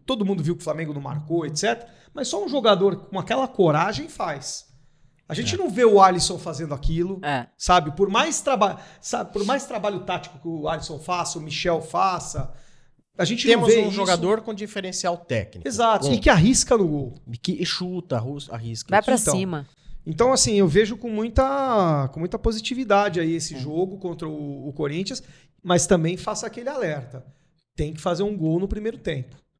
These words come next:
Speaker 1: Porque se, se o Corinthians, na minha visão, na minha visão, hein, não vão me bater não, hein?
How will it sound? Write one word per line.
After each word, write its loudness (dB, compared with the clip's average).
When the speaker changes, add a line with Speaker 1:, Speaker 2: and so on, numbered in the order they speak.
Speaker 1:
Porque -8
se, -8
se -6
o -2
Corinthians, 0
na -4
minha -2
visão, -6
na -8
minha -8
visão, -6
hein, -6
não -6
vão -4
me -6
bater 2
não, 2
hein? -10